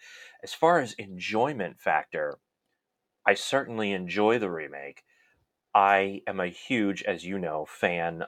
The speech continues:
of those cheesy nineteen fifties post-radioactive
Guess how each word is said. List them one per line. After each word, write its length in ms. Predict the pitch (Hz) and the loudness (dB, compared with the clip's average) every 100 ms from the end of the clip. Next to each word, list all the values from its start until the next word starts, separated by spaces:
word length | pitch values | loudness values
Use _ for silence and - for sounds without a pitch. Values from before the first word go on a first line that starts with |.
| 95 | 4
of 480 | 92 85 80 - _ _ _ _ _ _ | 4 4 0 -12 _ _ _ _ _ _
those 540 | 92 104 90 85 - - | -4 2 2 2 -4 -6
cheesy 880 | - 113 110 110 110 107 98 95 90 | -4 -4 -4 -4 -2 0 -2 -4 -6
nineteen 540 | 87 95 - 107 98 | -4 -4 -4 -6 -6
fifties 840 | - 98 - 98 92 87 82 - - _ _ _ _ | -4 -4 -4 -6 -6 -6 -8 -10 -14 _ _ _ _
post-radioactive 2250 | - 107 101 - - - _ _ _ _ 107 104 101 101 95 95 95 - 95 85 82 | 0 2 2 -6 -10 -16 _ _ _ _ -2 0 2 4 6 8 6 2 -4 -4 -10